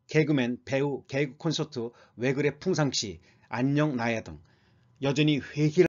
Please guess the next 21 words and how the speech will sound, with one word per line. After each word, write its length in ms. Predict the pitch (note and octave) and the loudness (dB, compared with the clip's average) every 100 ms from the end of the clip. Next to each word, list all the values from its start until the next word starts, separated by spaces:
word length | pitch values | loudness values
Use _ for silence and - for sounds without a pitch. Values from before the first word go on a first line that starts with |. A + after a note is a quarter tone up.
| - | 2
하고도 360 | C#3 C#3+ A#2+ | 0 0 0
죄를 260 | A#2+ D3+ C#3+ | 0 0 0
짓지만 440 | B2 - B2+ A2 - _ _ - | -2 -4 -4 -6 -12 _ _ -6
이전이라면 580 | C#3 D3+ D3 C3 C3+ | 2 4 6 4 2
나는 160 | C3 C3 | 2 0
정말 400 | B2 B2+ B2 A#2+ | -2 -2 -2 -4
별로인 400 | - C3+ D#3 D#3+ | -2 0 2 2
사람이구나 580 | - C#3 C#3 B2 G#2+ F2+ _ | 0 -2 -2 -2 -4 -10 _
하겠지만 640 | - C#3+ C3+ C#3 G#2 A2 - _ _ _ _ _ | -8 -6 -2 -2 -4 -8 -16 _ _ _ _ _
지금은 540 | - D#3+ E3 C#3+ G2 G2 _ | -2 2 4 2 0 -8 _
내가 440 | A2+ B2 C3 C#3 | -6 -2 0 0
이래서 440 | F#3+ C#3 C3+ C3+ C3 | 0 -2 -2 -2 -4
예수님이 440 | C3+ B2+ C#3+ C3+ | -4 -2 -2 -2
필요하구나, 560 | B2+ - D3+ A#2+ G2 E2+ _ _ _ | -2 -2 -2 -2 -8 -12 _ _ _
난 380 | B2 C3 D3+ D#3+ _ | -2 0 0 -2 _
이게 260 | D3 C#3 D3+ | -6 0 0
끝이 420 | - - - G3+ - | 0 -2 0 -2 -4
아니구나 580 | G2 D#3+ D3+ C#3 G2 | 0 0 2 -2 -4
라고 220 | G2+ C3 - | -6 -6 -2
깨달을 320 | D#3 C3+ A#2+ | -2 -2 -2
때 240 | A2+ G#2+ | -6 -6